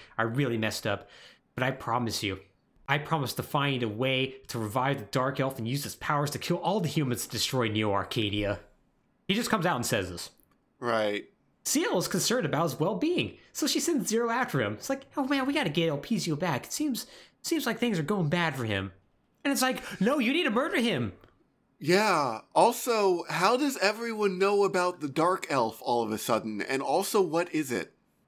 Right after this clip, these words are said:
Speaker 1: Oh, we're gonna get into what the Dark Elf is. <laughs> So Zero tracks him to various places.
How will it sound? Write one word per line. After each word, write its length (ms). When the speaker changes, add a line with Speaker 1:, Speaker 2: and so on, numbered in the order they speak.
Speaker 1:
Oh, 280
we're 160
gonna 140
get 200
into 220
what 100
the 60
Dark 300
Elf 200
is. 360
<laughs> 60
So 220
Zero 300
tracks 360
him 60
to 80
various 340
places. 500